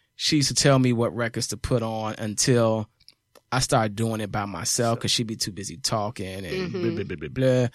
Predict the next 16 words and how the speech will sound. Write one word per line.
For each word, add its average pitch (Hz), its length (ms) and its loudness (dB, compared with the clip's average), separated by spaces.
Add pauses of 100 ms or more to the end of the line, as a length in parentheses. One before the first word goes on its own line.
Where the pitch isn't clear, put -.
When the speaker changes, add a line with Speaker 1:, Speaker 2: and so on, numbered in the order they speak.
(560)
Speaker 1:
And 110 160 -2
then 117 180 0
before 123 260 2
you 120 120 2
know 127 260 2
it, 117 100 0
I - 100 -4
was, 110 160 -6
like, 107 180 -6 (140)
D 113 180 -6
J 107 300 -6
ing 107 120 -8
the 104 80 -6
whole 107 320 -4
little 113 200 -6
set. 151 420 -2